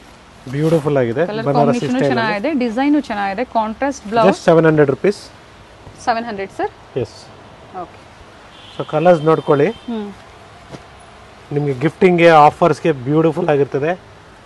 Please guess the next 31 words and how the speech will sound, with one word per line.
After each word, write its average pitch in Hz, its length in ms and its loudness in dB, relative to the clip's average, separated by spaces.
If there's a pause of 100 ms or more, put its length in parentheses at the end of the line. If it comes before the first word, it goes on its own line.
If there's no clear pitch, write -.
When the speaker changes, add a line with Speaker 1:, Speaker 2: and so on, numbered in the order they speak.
(120)
Speaker 1:
ಹೆಂಗೂ 160 260 -2
ಮುಂದೆ 160 280 2
ಹಬ್ಬ 151 280 6
ಬರ್ತಾ 147 320 4
ಇದೆ, 147 320 2 (520)
so 147 80 -2
ಹಬ್ಬಕ್ಕೆ 151 400 0
ಬೇಕಾಗತ್ತೆ, 151 640 2
ಇವಾಗಲೇ 151 320 2
collection 147 400 -4
start 143 380 -4
ಮಾಡ್ಕೊಳ್ಳಿ. 139 480 -6 (1800)
So, 135 100 -4
store 175 280 4
Speaker 2:
ಇದು 165 60 2
ಬಂದು - 100 4
Speaker 1:
ವಿಸಿಟ್ 180 180 2
ಮಾಡಿ. 170 160 4
Speaker 2:
ಕಾಂಟ್ರಾಸ್ಟ್ - 640 0
ಪಲ್ಲು 254 160 4
Speaker 1:
ಎಸ್. 262 80 2
Speaker 2:
ಬರುತ್ತೆ 220 320 0
ಇದು 196 120 -4
ನಿಮಗೆ. 196 300 -8
Speaker 1:
ಹೌದು. 113 460 -8 (1500)
So, 143 240 -2
ಇದು 139 140 -6
ಇಷ್ಟು 143 320 -10
colors 151 280 0
available 131 440 0
ಇದೆ. 147 260 -4